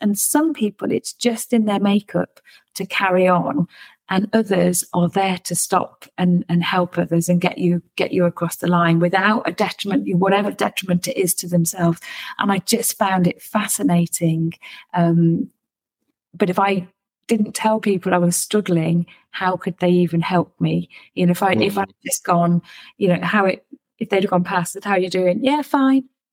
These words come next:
Speaker 1: Well, I've told them I'm fine. So why would they think there is anything? And I think that's where we sometimes, we have the passive aggressive in relationships where, you know, "You're okay." "Yep, fine." Um, when actually clearly, clearly you're not.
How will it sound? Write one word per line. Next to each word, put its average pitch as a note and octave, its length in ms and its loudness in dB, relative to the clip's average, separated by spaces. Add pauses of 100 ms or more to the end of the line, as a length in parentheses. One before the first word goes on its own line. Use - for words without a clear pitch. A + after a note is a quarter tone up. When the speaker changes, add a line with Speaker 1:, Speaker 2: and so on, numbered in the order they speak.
(480)
Speaker 1:
Well, G#3 80 -6
I've G#3 80 -8
told B3+ 200 2
them A3+ 120 2
I'm F3 100 -2
fine. G#3+ 420 2
So F#3 140 -6
why G#3 240 2
would G#3 160 0
they G3 100 -4
think - 540 -2
there F#3 160 0
is F3+ 160 2
anything? F3+ 640 -2 (400)
And - 240 0
I A#3 40 -6
think C#4+ 140 0
that's A#3+ 180 -2
where A3 120 2
we G#3+ 100 0
sometimes, G3+ 500 0
we F#3 80 -2
have F3 220 2
the F3+ 60 -4
passive F3 400 -6
aggressive E3+ 520 0
in E3 320 2
relationships F3 840 -2
where, E3 220 0 (360)
you F#3+ 80 -4
know, F3+ 100 2
"You're F#3+ 220 2
okay." F3+ 320 0
"Yep, F#3+ 200 0 (220)
fine." A3 420 -2 (400)
Um, E3+ 520 2
when G#3 200 -2
actually G3 360 -4 (180)
clearly, F3+ 500 2 (140)
clearly G3+ 300 0
you're F3 200 4
not. F3 460 0